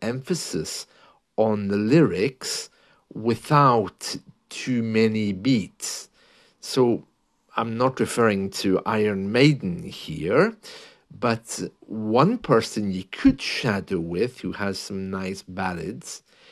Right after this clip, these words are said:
is perhaps Cat Stevens. He was a singer in the nineteen sixties and seventies. He's still around today,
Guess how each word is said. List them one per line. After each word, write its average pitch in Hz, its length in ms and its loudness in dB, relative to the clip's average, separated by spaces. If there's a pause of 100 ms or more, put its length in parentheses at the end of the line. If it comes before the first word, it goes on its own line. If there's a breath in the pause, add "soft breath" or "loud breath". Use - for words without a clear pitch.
(320 soft breath)
is 110 200 -6
perhaps 113 640 0
Cat 117 400 -4
Stevens. 85 1120 -4 (420 soft breath)
He - 220 -4
was 101 280 0
a 98 100 0
singer 120 520 0
in 104 240 -4
the 101 80 -2
nineteen 98 480 -4
sixties 90 640 -6
and 85 160 -8
seventies. 139 920 0
He's 120 180 -8
still 160 280 0
around 101 440 2
today, 101 560 0